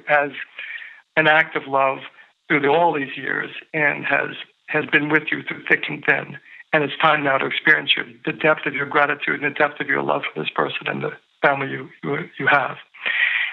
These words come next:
Second thing you have to do is understand that you are using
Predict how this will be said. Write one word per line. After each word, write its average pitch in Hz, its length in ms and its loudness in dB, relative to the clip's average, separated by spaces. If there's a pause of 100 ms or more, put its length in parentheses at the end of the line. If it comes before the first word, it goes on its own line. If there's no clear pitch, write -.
(260)
Second 196 220 6
thing 165 140 4
you 151 60 4
have 156 160 4
to 143 60 -12
do 147 220 2
is 135 140 0
understand 139 600 0
that - 120 -6 (2250)
you 151 120 4
are 147 60 6
using 175 840 2